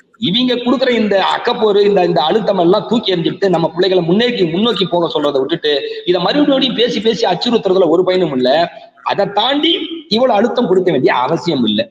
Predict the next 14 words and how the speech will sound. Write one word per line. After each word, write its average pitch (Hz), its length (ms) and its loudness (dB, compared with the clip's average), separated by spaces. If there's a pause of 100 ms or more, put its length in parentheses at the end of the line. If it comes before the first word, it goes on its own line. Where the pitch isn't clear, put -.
(120)
அது, 139 180 -2
அது 165 220 2
உண்மைதான். 120 580 -2
சரிங்களா? 113 280 -2 (180)
அது 143 180 -2
ஆனா 170 160 -2
வேற 151 220 0
ஏதோ 165 160 0
ஒரு 214 140 2
காரணத்துக்காக 156 420 -2
அதை 147 220 -2
கொடுக்குறாங்கன்னு 143 460 0
எனக்கு 104 340 -6
தோணுது. 87 140 -20